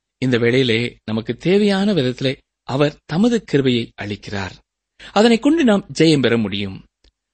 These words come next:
அவருடைய கிருபை ஒருபொழுதும் காலியாகி போவதில்லை. "இது உன்னுடையதுதான், இதை பற்றிக்கொள்" என்று தேவன் சொல்லுகிறார்.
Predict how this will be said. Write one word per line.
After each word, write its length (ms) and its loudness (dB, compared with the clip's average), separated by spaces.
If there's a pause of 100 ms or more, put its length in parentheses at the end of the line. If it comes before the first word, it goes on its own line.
அவருடைய 380 -2
கிருபை 480 2 (260)
ஒருபொழுதும் 560 2 (100)
காலியாகி 500 -2
போவதில்லை. 680 -6 (680)
"இது 400 2 (100)
உன்னுடையதுதான், 640 2 (380)
இதை 220 0
பற்றிக்கொள்" 600 0
என்று 220 -6
தேவன் 320 -4
சொல்லுகிறார். 640 -10